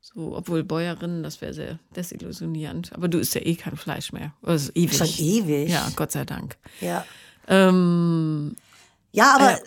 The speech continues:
Speaker 2: das ist, sie haben ja diese Studie gemacht, das hab ich in der Süddeutschen gelesen, dass, äh, Männer und Frauen, äh, diese Blogger,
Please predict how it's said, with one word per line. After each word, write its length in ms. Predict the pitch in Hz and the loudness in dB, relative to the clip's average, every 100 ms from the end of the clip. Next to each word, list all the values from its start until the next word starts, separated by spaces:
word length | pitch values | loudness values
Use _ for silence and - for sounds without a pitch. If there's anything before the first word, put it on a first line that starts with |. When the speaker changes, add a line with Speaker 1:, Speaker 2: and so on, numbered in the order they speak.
| 214 | -2
Speaker 2:
das 200 | 233 240 | 0 2
ist, 160 | 240 | 2
sie 100 | 269 | 4
haben 140 | 247 269 | 4 6
ja 100 | 277 | 4
diese 220 | 247 220 | 2 0
Studie 340 | - 285 320 | -2 0 2
gemacht, 360 | 294 294 285 - | 2 4 2 0
das 100 | 240 | -2
hab 80 | 247 | 0
ich 60 | 214 | 0
in 60 | |
der 80 | 220 | 0
Süddeutschen 460 | 208 247 269 - 277 | 0 -2 -2 0 0
gelesen, 440 | 240 233 233 240 | 2 2 2 2
dass, 280 | 214 214 - | 2 2 2
äh, 340 | - 214 208 202 | 4 4 4 2
Männer 380 | - 214 220 240 | -2 2 4 4
und 160 | - 214 | 2 -2
Frauen, 600 | - 202 208 233 233 214 | 2 4 6 6 4 2
äh, 200 | 160 196 | 0 -2
diese 300 | 214 202 180 _ _ | -2 -4 -4 _ _
Blogger, 460 | 190 208 214 214 | 0 4 6 4